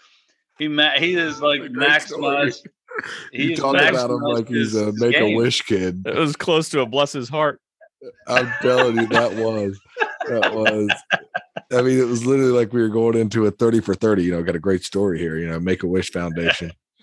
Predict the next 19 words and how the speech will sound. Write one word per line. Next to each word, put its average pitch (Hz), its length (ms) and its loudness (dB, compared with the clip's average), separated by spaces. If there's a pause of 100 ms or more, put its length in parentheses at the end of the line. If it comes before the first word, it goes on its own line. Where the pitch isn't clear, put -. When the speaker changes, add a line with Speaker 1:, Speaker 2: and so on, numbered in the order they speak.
(280)
Speaker 2:
Um, 85 480 -4 (300)
Speaker 1:
<laughs> - 280 -12
Speaker 2:
that's 101 300 -6
Speaker 1:
It 175 100 4
Speaker 2:
fun. 185 80 4
Speaker 1:
is, 208 280 2 (100)
his 180 360 0
story 156 380 2
is 139 200 0
pretty 123 260 -4
great. 110 360 -2 (600)
Um, 60 560 0
it 117 160 0
is 117 140 -2
pretty 110 240 -10
great 101 300 -4
that 104 140 -4
he, 107 280 -6
he's, 113 440 -4